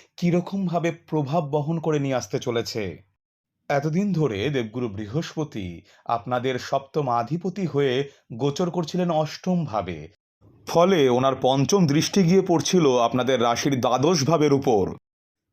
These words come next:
নিজের উদ্যমে নিজের মতো করে আয় ইনকামের প্রচেষ্টা করা সত্ত্বেও গত এক বছর ধরে ব্যয়কে কিছুতেই আপনারা কন্ট্রোলের মধ্যে আনতে পারছিলেন না। ব্যয়ভাব প্রভূত পরিমাণে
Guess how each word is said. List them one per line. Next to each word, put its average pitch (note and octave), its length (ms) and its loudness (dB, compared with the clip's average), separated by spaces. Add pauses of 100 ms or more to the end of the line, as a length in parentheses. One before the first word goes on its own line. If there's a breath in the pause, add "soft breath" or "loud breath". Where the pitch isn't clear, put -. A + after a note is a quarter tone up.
(160)
নিজের F3 400 2
উদ্যমে C#3+ 560 0
নিজের B2 320 -2
মতো B2 280 -2
করে D#3+ 240 0
আয় C3+ 220 2
ইনকামের D#3 440 -2
প্রচেষ্টা C#3+ 500 -4
করা D3 260 0
সত্ত্বেও B2+ 580 -2 (140)
গত B2 260 -2 (200)
এক C#3 160 -2 (100)
বছর A#2+ 400 -2
ধরে D3+ 280 -2 (880 loud breath)
ব্যয়কে E3 540 0 (240)
কিছুতেই E3 640 -2
আপনারা F3+ 280 -2 (140)
কন্ট্রোলের E3+ 520 0
মধ্যে F#3 260 -2
আনতে E3 260 0
পারছিলেন B2 500 -2
না। F#2 180 -4 (360 soft breath)
ব্যয়ভাব E3 540 0 (120)
প্রভূত D#3+ 360 0
পরিমাণে G3+ 420 0